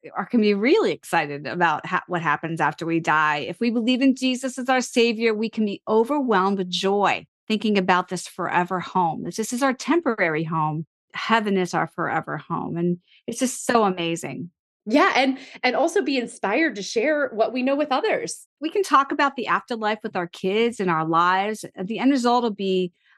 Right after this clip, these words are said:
Speaker 1: likely an eager anticipation to tell everybody else so that they can help make heaven crowded. I mean, they, they
Speaker 2: <laughs>
Speaker 1: want everybody to go there. You know, they wanna be with them. This is a good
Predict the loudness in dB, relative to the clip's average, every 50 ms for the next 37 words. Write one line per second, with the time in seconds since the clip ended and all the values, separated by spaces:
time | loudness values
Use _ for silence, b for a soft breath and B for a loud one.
0 | b b b 0 2 2 2 2 2 4 4 6 6 4 2 0 0 0 0 2
1 | 2 2 2 2 2 0 -2 -4 -6 -8 -8 -10 -8 -4 -2 -2 0 0 -2 -2
2 | -4 -2 0 2 2 2 2 2 2 0 2 2 4 4 4 4 2 0 -2 -4
3 | -10 -6 -2 -2 0 0 0 -2 -2 0 0 0 0 2 2 2 2 2 2 2
4 | 0 -2 _ _ _ -8 -4 0 2 2 2 2 2 0 0 0 0 0 0 2
5 | 2 0 -2 0 2 4 4 4 2 0 -4 -8 -10 -10 -6 -2 0 2 4 6
6 | 6 6 4 4 2 2 4 4 4 4 2 2 -2 -2 -2 0 2 2 4 4
7 | 2 0 0 -2 -2 -2 -4 -4 -4 -4 -4 -4 -4 -8 _ _ -2 0 2 4
8 | 4 4 4 4 4 4 4 2 2 0 0 0 0 0 0 0 0 0 0 0
9 | 0 0 -2 -4 -6 -8 -10 _ _ _ -12 -10 -8 -6 -2 0 0 0 2 4
10 | 4 4 4 4 0 -2